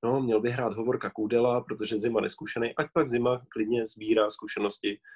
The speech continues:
eh, v Evropské lize.“ No, teďka Zima hraje a on, ty vole, to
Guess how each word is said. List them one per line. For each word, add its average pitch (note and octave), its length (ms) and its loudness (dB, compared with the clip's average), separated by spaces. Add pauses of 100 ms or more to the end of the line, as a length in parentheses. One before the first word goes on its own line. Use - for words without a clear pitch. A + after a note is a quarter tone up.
(280)
eh, G2 160 2
v - 80 -6
Evropské G2+ 400 0
lize.“ F#2 260 -2 (440)
No, B2+ 60 -4 (180)
teďka B2 260 2
Zima A#2+ 240 2
hraje A2 380 2 (440)
a A2+ 40 -4 (140)
on, A2 200 4
ty B2 140 -4
vole, A2 420 2
to A#2+ 140 0